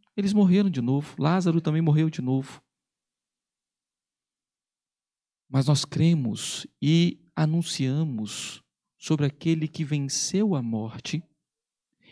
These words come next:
e que vive hoje e eternamente. Nós não fa-, nós, nós não falamos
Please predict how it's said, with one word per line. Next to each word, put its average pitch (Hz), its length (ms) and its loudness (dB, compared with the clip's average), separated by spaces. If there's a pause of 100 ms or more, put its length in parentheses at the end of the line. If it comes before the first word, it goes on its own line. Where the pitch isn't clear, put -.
e 165 100 6
que 165 220 -2
vive 143 680 0 (240)
hoje 175 540 4
e 165 100 0
eternamente. 151 1080 -4 (2000)
Nós 175 160 6
não 214 140 6
fa-, 214 400 2
nós, 190 280 4
nós 170 460 2
não 208 120 4
falamos 180 840 2